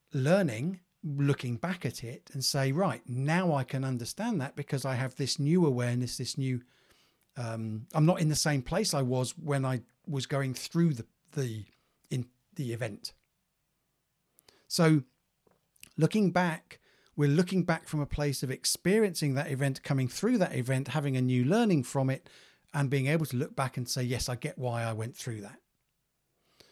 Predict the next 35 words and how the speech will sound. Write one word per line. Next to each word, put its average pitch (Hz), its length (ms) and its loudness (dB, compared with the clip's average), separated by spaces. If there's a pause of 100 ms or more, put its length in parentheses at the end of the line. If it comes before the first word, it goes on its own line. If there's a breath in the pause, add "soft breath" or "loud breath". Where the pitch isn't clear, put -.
(920)
If 170 160 0
we 214 120 4
look 208 180 2
back 185 220 0
at 160 100 0
an 147 140 0
event 139 580 -2 (160)
and 147 100 2
we 139 120 2
can't 220 420 0
see 127 240 0
what 120 200 -4
we 131 140 -2
learned 120 300 -2
from 117 200 -6
it, 131 120 -8
we 165 100 2
haven't 165 260 2
learned 165 280 4 (160)
yet. - 400 -8
<laughs> - 60 -20 (1900 loud breath)
So 165 120 4
we 165 140 6
haven't 170 480 2
understood 131 640 0
what 127 260 -2
that 135 300 -8
experience 135 640 -4
was 113 100 -8
about 143 600 -4
or 120 80 -6
that 123 160 -6
event 131 340 -2
was 120 160 -4
about, 139 480 -4